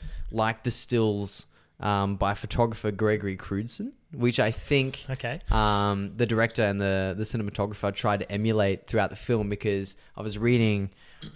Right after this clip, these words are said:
Speaker 1: um, that he was another big influence for the composition of this
Speaker 2: I've
Speaker 1: film.
Speaker 2: never heard that, man.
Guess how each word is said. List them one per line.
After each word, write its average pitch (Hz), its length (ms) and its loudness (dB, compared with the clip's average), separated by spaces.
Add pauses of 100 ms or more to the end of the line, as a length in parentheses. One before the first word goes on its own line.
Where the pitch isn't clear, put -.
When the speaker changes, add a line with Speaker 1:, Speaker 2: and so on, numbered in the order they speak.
Speaker 1:
um, 95 640 2
that 98 440 0 (580)
he 113 400 -2
was 147 240 0
another 135 260 2
big 117 200 0
influence 120 440 -2
for - 120 -6
the 107 80 -2
composition 104 720 -6 (520)
of 127 140 -2
this 143 140 0
Speaker 2:
I've 143 80 2
Speaker 1:
film. 139 320 2
Speaker 2:
never 139 200 2
heard 131 240 0
that, 131 160 -4
man. 160 180 -8